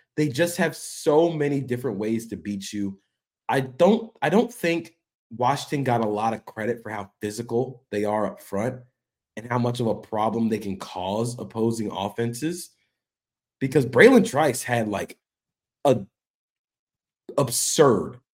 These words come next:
game, just an insane game production-wise. He kind of anchored that pass rush. They did a lot of stuff to make Quinn Ewers flustered, but I think this was a,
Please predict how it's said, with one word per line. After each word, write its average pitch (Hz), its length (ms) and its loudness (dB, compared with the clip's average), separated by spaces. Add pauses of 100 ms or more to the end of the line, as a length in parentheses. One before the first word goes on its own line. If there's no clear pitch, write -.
game, - 400 -8 (380)
just 196 160 6
an 208 80 6
insane 160 600 4
game 135 220 0
production-wise. 113 960 0 (380)
He 127 80 -6
kind 151 260 2
of - 160 0
anchored 139 380 0
that 127 200 0
pass 117 440 -2
rush. 110 260 0
They 135 120 2
did 143 120 4
a 117 80 4
lot 120 220 4
of 120 80 -4
stuff 120 240 -2
to 117 80 -12
make 104 240 -6
Quinn 113 200 -2
Ewers 107 300 2
flustered, 107 680 -4 (520)
but 113 220 4 (400)
I 123 80 0
think 220 280 6
this 190 200 2
was 147 160 0
a, 117 380 6